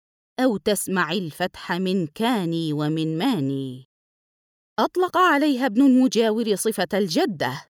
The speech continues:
أي أم الأب أو أم الأم،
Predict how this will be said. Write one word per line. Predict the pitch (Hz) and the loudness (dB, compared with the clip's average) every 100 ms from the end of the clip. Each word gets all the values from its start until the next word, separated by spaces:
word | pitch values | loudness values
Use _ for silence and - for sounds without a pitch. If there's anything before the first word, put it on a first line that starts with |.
| _ _ _ - | _ _ _ -4
أي | 170 202 302 _ 214 | -2 -2 -6 _ 0
أم | 208 156 | 2 2
الأب | 156 - 190 185 | 0 -2 -4 -2
أو | 180 170 151 233 | -2 -2 -2 0
أم | 226 156 | 2 2
الأم، | 135 - 302 170 117 78 | 0 2 2 2 -2 -8